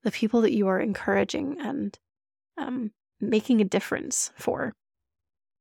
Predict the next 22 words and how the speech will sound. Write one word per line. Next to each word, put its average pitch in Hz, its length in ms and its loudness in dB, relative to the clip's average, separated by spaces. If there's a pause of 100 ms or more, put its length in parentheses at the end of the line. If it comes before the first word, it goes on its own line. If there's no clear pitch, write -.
(340)
And 190 240 -2 (560)
hold 226 460 4
on 202 200 4
to - 100 -6
those - 420 0
things - 400 -6
while 262 160 -2
you're 247 200 0
waiting 233 440 -2 (340)
for - 440 0 (240)
the 220 80 0
blessings - 540 -4
to 202 100 -4
come, 262 460 -4 (120)
and 220 80 -4
while 202 140 2
you're 196 160 2
waiting 202 420 0
for - 320 -4
those - 300 -4
rewards - 600 -2
that - 220 -2